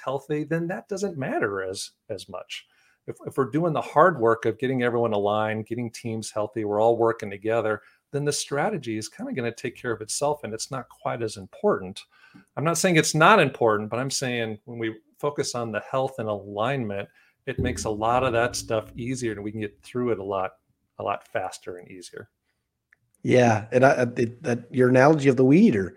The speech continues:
Speaker 2: you know, if you get things cleaned up, that you're gonna be more effective and more efficient with a team than, than if they're struggling and they're suffering and all those other things, that they're, they're not gonna be le-, they're gonna be less productive, of course. Well,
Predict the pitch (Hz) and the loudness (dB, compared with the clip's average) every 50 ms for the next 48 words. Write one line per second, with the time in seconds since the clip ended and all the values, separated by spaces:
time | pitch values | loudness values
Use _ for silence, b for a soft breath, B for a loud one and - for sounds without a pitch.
0 | b b b - 135 135 127 120 - 135 120 131 170 165 - - 165 151 139 - | b b b 2 6 6 6 6 6 2 2 4 4 4 6 6 6 6 4 0
1 | - - - 160 151 135 123 147 180 180 185 - B B B B B B B B | -2 4 6 8 8 10 10 8 8 8 6 2 B B B B B B B B
2 | B _ - - - 139 139 151 151 135 135 139 135 139 143 151 135 117 113 - | B _ -8 -2 2 4 6 6 6 8 6 6 6 8 8 10 8 8 6 6
3 | - 175 156 - - 160 135 123 120 127 123 117 113 - - 226 254 247 - 156 | 6 6 6 8 6 6 6 8 8 8 8 8 6 4 4 6 6 6 6 4
4 | 139 - - 123 120 120 120 - - 120 117 117 123 127 135 127 b b b b | 2 4 4 4 2 2 2 2 4 4 6 6 6 4 2 -2 b b b b
5 | b b b - 131 135 131 135 139 139 139 143 120 - 143 127 120 - - - | b b b 4 6 6 6 6 6 6 6 6 6 6 4 4 4 2 0 4
6 | - 151 160 165 139 143 143 131 120 120 117 117 113 110 - - 185 170 - - | 8 10 10 10 10 8 8 8 8 8 8 6 6 4 6 6 6 6 6 6
7 | - 123 120 120 117 120 123 123 127 120 127 123 120 113 123 117 113 107 104 - | 4 6 6 6 6 6 6 6 8 8 8 8 8 6 4 4 4 2 4 6
8 | 175 151 127 120 117 120 117 117 - 120 113 113 120 120 110 110 123 113 120 120 | 6 6 6 6 4 2 2 2 2 0 0 2 0 0 0 0 0 0 0 2
9 | 113 110 110 110 104 110 120 110 - - 117 117 131 117 110 110 113 107 - - | 0 0 0 0 2 2 0 -2 0 0 2 4 6 6 6 6 6 4 4 2
10 | 110 98 107 - - 117 110 107 - 95 95 95 - - 101 95 95 - - b | -2 -4 -4 0 2 2 2 2 2 -2 -4 -4 -2 -2 0 0 -2 -4 -8 b
11 | b b b b b b b b b b b b b b b _ _ _ 113 120 | b b b b b b b b b b b b b b b _ _ _ 8 10
12 | 127 135 147 156 160 156 151 - | 12 12 12 12 12 10 8 2